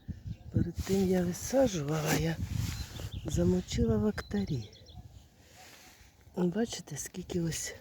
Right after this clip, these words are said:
лежить, подохло їх. А ну, перед тим же вони їдять.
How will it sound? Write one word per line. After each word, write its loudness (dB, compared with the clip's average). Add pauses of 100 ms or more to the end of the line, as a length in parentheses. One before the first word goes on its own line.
лежить, 2 (840)
подохло -2
їх. -6 (2500)
А 0
ну, -2 (260)
перед -2
тим -4
же 0
вони 0 (120)
їдять. 2